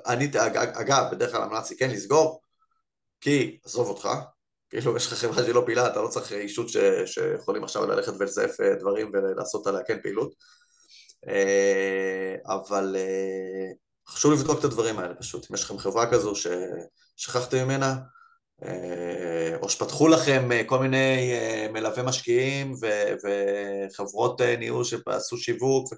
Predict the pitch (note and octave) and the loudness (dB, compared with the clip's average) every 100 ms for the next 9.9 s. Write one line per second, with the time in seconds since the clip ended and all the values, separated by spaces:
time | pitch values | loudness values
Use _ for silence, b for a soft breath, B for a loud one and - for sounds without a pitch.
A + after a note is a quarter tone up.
0 | _ _ _ _ _ _ - G#2+ G#2+ A#2+ | _ _ _ _ _ _ -6 0 4 6
1 | B2+ C#3 D#3+ - C3+ B2 A2+ G2+ G2 F#2+ | 6 6 4 2 0 -2 -4 -2 -2 -4
2 | F2+ F2+ F2+ F#2 F2+ F2+ F2 F2 - - | -6 -6 -4 -4 -4 -6 -6 -8 -8 -6
3 | F2+ F2+ F#2 G#2+ D3 E3 - _ b b | -4 -6 -2 2 2 0 -6 _ b b
4 | b b _ _ A#2 G#2 B2+ D3 C#3+ - | b b _ _ 0 2 4 6 4 0
5 | - _ _ _ G2+ G2 G2+ G2 G2 G2 | -16 _ _ _ -6 0 4 4 4 2
6 | G2 F#2+ F#2+ F#2 G2+ C3+ F3 C#3 - A2+ | -2 -4 -6 -2 0 2 2 0 0 0
7 | B2+ G#2+ B2 C3+ - _ _ _ _ - | 0 4 4 4 2 _ _ _ _ -12
8 | G2 G2 G2+ C#3 C#3 C#3 B2+ A2+ A2 - | -6 -6 -4 -2 0 2 2 2 -2 -2
9 | G#2 G2+ G#2 G#2 G2+ - - - | -4 -4 -2 0 -2 -2 -8 -10